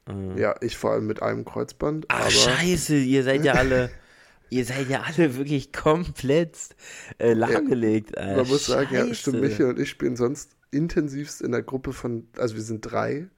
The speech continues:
Speaker 2: äh, mit Arne, der auch schon mal hier im Podcast war, Shoutout, äh, und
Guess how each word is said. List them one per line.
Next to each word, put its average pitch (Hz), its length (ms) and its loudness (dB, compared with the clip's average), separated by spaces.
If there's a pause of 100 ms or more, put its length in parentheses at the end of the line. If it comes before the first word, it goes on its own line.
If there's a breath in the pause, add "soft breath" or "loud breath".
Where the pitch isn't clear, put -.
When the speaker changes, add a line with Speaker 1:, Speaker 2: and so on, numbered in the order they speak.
(320 soft breath)
Speaker 2:
äh, - 100 -6
mit 110 180 -6
Arne, 123 300 -2
der 117 160 -2
auch 117 80 -8
schon - 160 -10
mal 123 80 -4
hier 120 140 -4
im 117 100 -6
Podcast 131 480 -10
war, 127 100 -4
Shoutout, 135 480 -4 (380 loud breath)
äh, 127 180 -2
und 120 340 -4